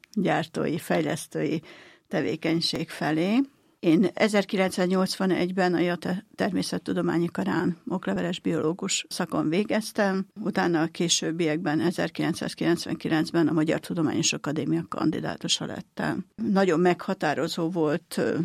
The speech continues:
gyerekkoromtól a kísérletezés és a gyógynövények tisztelete. Igazából már kisgyermekkoromtól érdeklődtem a gyógynövényes kivonatok hasznosíthatósága vagy hasznossága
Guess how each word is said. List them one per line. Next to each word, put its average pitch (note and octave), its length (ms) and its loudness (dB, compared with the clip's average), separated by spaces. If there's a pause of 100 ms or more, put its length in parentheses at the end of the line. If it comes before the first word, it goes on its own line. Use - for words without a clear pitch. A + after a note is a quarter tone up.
(140)
gyerekkoromtól F#3+ 1160 2 (640)
a E3 100 -2
kísérletezés D#3+ 1120 0
és - 180 0
a C3+ 40 -2
gyógynövények D3+ 640 2
tisztelete. F#3+ 840 0 (600)
Igazából E3 880 2 (540)
már F#3+ 160 -2
kisgyermekkoromtól F3 1300 2 (140)
érdeklődtem E3 1080 0 (140)
a D3+ 280 2
gyógynövényes E3+ 720 2
kivonatok E3 880 0
hasznosíthatósága D#3 1300 0
vagy C3+ 200 -4
hasznossága D#3+ 1040 0